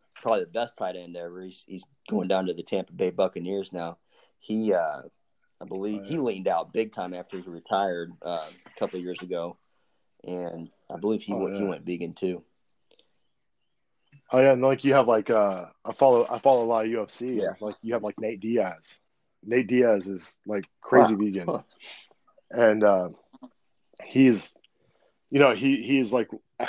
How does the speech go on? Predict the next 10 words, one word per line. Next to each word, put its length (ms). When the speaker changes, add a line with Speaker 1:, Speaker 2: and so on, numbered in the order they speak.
Speaker 2:
I 80
mean, 280
I 60
don't 140
like 140
his 120
attitude 460
too 80
much, 340
but 80